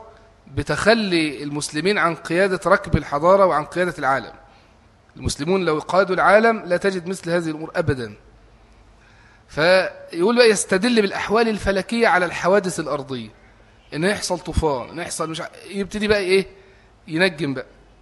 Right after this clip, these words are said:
فعن ابن عباس رضي الله عنه قال: "قال رسول الله صلى الله عليه وسلم: من اقتبس علما من النجوم فقد اقتبس شعبة من السحر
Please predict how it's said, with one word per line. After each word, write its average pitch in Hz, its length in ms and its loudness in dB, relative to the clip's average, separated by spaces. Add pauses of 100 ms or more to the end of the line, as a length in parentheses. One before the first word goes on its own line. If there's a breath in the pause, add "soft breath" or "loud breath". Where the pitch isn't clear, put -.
(1600 soft breath)
فعن 202 560 8
ابن 220 160 0
عباس 190 420 2
رضي 180 180 4
الله 180 100 0
عنه 185 180 2
قال: 202 320 4
"قال 185 360 6
رسول 165 260 -4
الله 160 260 2
صلى 151 240 -2
الله 156 120 0
عليه 151 160 0
وسلم: 165 400 -2
من 170 260 0
اقتبس 190 580 0
علما 165 400 2
من 156 220 2
النجوم 160 680 2
فقد 160 360 -2
اقتبس 165 580 -2
شعبة 147 580 -2
من 143 240 -2
السحر 170 560 -6